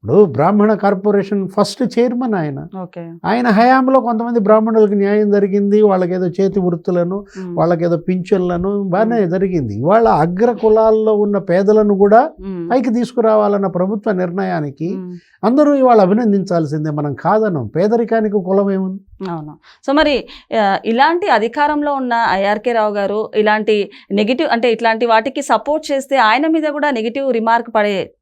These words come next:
Speaker 2: ఛాన్సెస్ ఉన్నాయంటారా సార్?
Speaker 1: దీన్ని ఎలా చూడాలి ఇవాళ? ఇప్పుడు ఐవైఆర్ కృష్ణారావు ఈ మాటలు, ఇవి ఎల్లో మీడియా అంటే?
Speaker 2: మ్మ్.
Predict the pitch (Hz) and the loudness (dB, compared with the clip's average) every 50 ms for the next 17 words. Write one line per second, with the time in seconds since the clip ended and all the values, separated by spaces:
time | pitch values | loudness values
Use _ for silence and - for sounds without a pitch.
0 | _ _ - - 202 208 208 269 262 - 254 254 269 277 254 185 175 156 135 - | _ _ -4 -2 0 0 -2 -4 -6 -6 -4 -4 -4 -4 -6 -6 -6 -8 -10 -12
1 | - - _ _ _ _ - 127 143 233 262 262 185 151 190 254 285 285 233 247 | -16 -20 _ _ _ _ -4 0 2 2 4 4 2 2 4 4 4 2 2 0
2 | 269 262 262 262 247 240 240 233 240 240 240 240 226 214 190 175 156 170 208 220 | 0 2 4 4 2 2 0 0 2 2 2 2 2 0 0 0 0 0 0 0
3 | 165 165 190 214 220 220 226 208 185 196 190 - - 208 208 202 196 208 214 208 | 0 2 4 4 4 4 4 2 -2 -6 -8 -8 -4 -2 0 0 2 2 2 2
4 | 208 196 180 165 160 170 190 175 202 202 202 196 196 202 202 180 180 180 190 196 | 2 0 0 0 -2 -2 -2 -2 0 0 2 2 2 2 0 -2 -2 -4 -2 -2
5 | 202 196 175 151 170 214 233 233 226 226 226 208 214 220 214 214 208 196 226 262 | -2 -2 0 0 0 2 0 0 0 -2 0 2 2 2 2 0 -2 -4 -6 -6
6 | 277 - _ - 196 190 180 170 165 165 170 | -10 -14 _ -10 -8 -8 -6 -6 -8 -8 -12